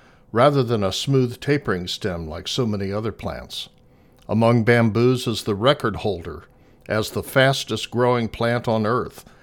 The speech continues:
capable of growing about three feet in twenty-four hours. That works out to about a millimeter every ninety seconds.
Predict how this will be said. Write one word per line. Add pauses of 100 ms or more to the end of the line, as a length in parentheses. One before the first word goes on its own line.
(300)
capable
of
growing
about
three
feet
in
twenty-four
hours. (680)
That
works
out
to
about
a
millimeter
every
ninety
seconds.